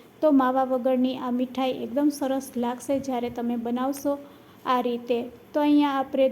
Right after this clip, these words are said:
દૂધને હવે ઘટ કરવાનું છે અને આ રીતે આપણે તેને સતત હલાવવાનું છે. ફક્ત પાંચ મિનિટ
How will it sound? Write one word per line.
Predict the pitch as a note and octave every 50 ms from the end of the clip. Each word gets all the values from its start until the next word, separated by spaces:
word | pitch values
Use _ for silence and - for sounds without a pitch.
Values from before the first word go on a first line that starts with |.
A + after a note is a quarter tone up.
| -
દૂધને | C4+ C4 C4 - B3+ B3+ B3+ B3+ C4 C4+ - -
હવે | B3 A#3 A#3+ B3 A#3+ A#3+
ઘટ | B3 C4+ C#4 C#4 C#4 - -
કરવાનું | C#4 C#4 C4+ C#4 C#4 C4+ C#4 C#4 C#4 C4+ -
છે | - C4+ C4 C4+ C4+ - - - - - - - B3+
અને | B3+ A#3+ A#3+ A#3+ A#3+ A#3+ - - C4+
આ | C#4 C4+
રીતે | C4 C4+ C4+ - C4+ C4
આપણે | C4 C4 C4+ B3+ B3 B3 B3+ B3 B3 -
તેને | A#3+ A3+ C4 C#4
સતત | C#4 - C4 A#3+ B3 C4 C4+ C4+ - - -
હલાવવાનું | C4+ B3+ B3 A#3+ A#3 A#3 A#3+ A#3 A#3 A#3+ B3+ B3 -
છે. | D4+ D#4+ D#4+ D#4+ - - - - - - -
ફક્ત | D#4 D#4 D#4 D#4 E4 D#4 D#4 -
પાંચ | C#4 B3+ C4 B3+ - C4+
મિનિટ | B3+ B3 B3 B3